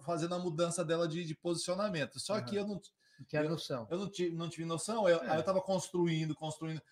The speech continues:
Speaker 1: aí eu fui virando, aí uma vez eu, eu torci ela mais do que
Speaker 2: Quebrou.
Speaker 1: devia, e eu, eu quebrei. Aí
Speaker 2: É,
Speaker 1: eu
Speaker 2: ela
Speaker 1: fa-,
Speaker 2: quebrou também, ela quebrou.
Speaker 1: é, aí eu peguei e falei assim, "Ah, eu vou agora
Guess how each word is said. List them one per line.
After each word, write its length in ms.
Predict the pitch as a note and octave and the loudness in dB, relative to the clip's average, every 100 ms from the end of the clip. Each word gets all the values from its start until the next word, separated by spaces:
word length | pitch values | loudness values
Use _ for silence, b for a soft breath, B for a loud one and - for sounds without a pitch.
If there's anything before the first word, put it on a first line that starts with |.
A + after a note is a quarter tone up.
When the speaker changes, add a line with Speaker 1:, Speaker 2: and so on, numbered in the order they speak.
| b | b
Speaker 1:
aí 120 | D#3+ | 0
eu 40 | F3 | 0
fui 140 | F#3+ | 0
virando, 320 | F3 F#3+ F#3 F#3 | -2 0 0 0
aí 120 | F#3+ | 0
uma 200 | A3+ G3+ | 4 4
vez 280 | D3+ F#3+ F3 | 4 2 2
eu, 140 | G3+ D#3+ - _ _ _ _ _ | -2 -4 -10 _ _ _ _ _
eu 100 | D3 | -8
torci 380 | - F#3+ E3+ F#3 | -2 0 0 4
ela 180 | F#3 D#3+ | 4 4
mais 240 | E3+ F#3 | 4 4
do 80 | E3+ | 4
que 100 | F3 | 4
Speaker 2:
Quebrou. 300 | E3 D#3 C#3 | 4 4 4
Speaker 1:
devia, 240 | F3 F3+ | 4 4
e 40 | F3+ | 4
eu, 220 | F3+ F3 F3 | 2 2 0
eu 180 | E3+ | -4
quebrei. 560 | E3 F3 D3 C3+ B2+ A#2+ | -2 -2 0 0 0 2
Aí 120 | B2+ | 2
Speaker 2:
É, 40 | D#3 | 2
Speaker 1:
eu 40 | |
Speaker 2:
ela 100 | B3 | 2
Speaker 1:
fa-, 60 | C#3+ | 2
Speaker 2:
quebrou 380 | C4 G#3 F3+ E3+ | 2 4 4 2
também, 260 | C#3+ C3 | -4 -6
ela 120 | D3 | -6
quebrou. 200 | D3+ D#3 | -4 2
Speaker 1:
é, 260 | D3 C3+ A#2 | 4 4 2
aí 220 | B2+ C#3 D3+ | 0 2 2
eu 60 | |
peguei 340 | D3+ D#3+ C#3 D#3 | 2 2 4 2
e 20 | |
falei 200 | - C#3+ | 2 0
assim, 140 | - | 4
"Ah, 120 | D3 | 6
eu 100 | C#3 | 6
vou 120 | B2+ D3 | 6 4
agora 360 | D3+ D3+ D#3+ | 6 4 2